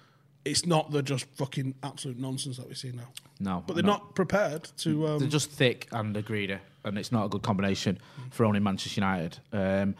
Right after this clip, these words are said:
Speaker 2: Harry Johnson says in the super chat, "I'd go on the piss with Teddy Sheringham,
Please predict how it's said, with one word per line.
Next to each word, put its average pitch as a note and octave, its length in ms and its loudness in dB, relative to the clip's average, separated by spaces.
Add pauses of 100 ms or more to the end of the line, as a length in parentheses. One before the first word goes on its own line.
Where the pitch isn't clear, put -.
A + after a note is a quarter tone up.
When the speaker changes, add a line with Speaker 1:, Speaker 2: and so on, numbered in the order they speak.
(180)
Speaker 2:
Harry C#3+ 180 12
Johnson C3 420 8
says A#2+ 460 6 (880)
in B2+ 100 4
the A2+ 60 4
super A2 160 0
chat, - 180 6
"I'd D#3+ 220 10
go E3 140 10
on D3+ 160 8
the C#3+ 60 2
piss - 340 4
with A2 100 -4
Teddy A2 180 4
Sheringham, F#2+ 540 4